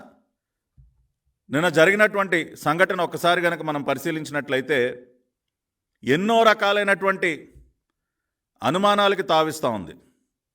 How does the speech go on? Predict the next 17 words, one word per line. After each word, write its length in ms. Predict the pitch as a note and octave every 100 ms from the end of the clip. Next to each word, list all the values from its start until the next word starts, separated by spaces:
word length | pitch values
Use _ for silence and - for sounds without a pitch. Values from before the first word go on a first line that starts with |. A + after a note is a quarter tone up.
| _ _ _ _ _ _ _ _ _ _ _ _ _ _ _ _ _ _ _ -
మనం 200 | B2+ E3+ D#3+
గతంలో 300 | D#3+ G3+ A3
కూడా 180 | G#3+ G#3
చూసాం, 460 | G3 G3+ G3+ F#3+ - _ _ _ _ _ _ _ _ -
రెండు 260 | A#2 E3 G#3
వేల 180 | G#3
పంతొమ్మిది 500 | G#3 G3+ F3+ G3+ G3+
ఎన్నికలకు 480 | F#3 F3+ G3 G3+ G3
ముందు 280 | E3+ F#3 G3 - - _ _ _ _ _ _ _ _ _ _ _ _ _
విశాఖపట్నం 760 | B2 C3 G#3 G#3 G#3 G3+ G3+ G3
ఎయిర్‌పోర్ట్ 460 | F3+ F#3+ G3+ G3+ G3
వేదికగా 560 | F3 F#3 F#3+ F3+ F#3 D#3+ - _ _ _ _ _ _ G#2+
నడిచినటువంటి 840 | B2 E3+ E3+ F#3 F3+ F3 F3 F3
కోడికత్తి 680 | C3 D3+ E3+ - G#3+ - D#3+
డ్రామాని 500 | B2 C3 D#3 F#3 F#3
చూసాం 360 | F3 D#3+ D#3+
మనం. 180 | C#3+ A2+